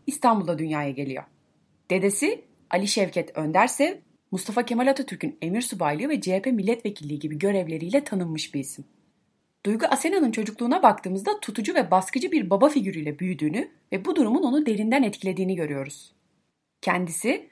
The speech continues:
çocukluğu ve babasının davranışlarıyla ilgili şu sözleri söylüyor. "Doğru olduğunu düşündüğümüz şeyleri yapabilmek için yalan söyleme hakkımızı kullandık kardeşim İnci ile beraber. Daha küçükken denize gitmek,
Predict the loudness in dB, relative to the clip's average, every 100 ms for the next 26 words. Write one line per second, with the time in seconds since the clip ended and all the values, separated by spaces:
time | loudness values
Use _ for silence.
0 | _ -8 -8 -2 -2 0 -2 -2 -2 -2
1 | 0 0 0 -6 -8 -10 -10 -6 -4 -4
2 | -4 -8 -8 -6 0 0 0 -4 -4 -4
3 | -4 -10 -12 _ _ _ _ _ _ _
4 | _ 0 2 4 4 4 2 0 -2 0
5 | 4 2 2 0 0 -2 -2 -2 -4 -4
6 | -6 -6 -2 -2 -4 _ 2 6 6 4
7 | -2 -2 -2 -4 -6 -8 -8 -10 -8 -6
8 | -6 -4 -4 -2 -4 -8 -8 -6 -4 -4
9 | -4 -4 -4 -6 -12 _ _ _ _ _
10 | _ 0 2 2 -8 0 2 2 2 2
11 | 2 0 -4 -4 -4 -4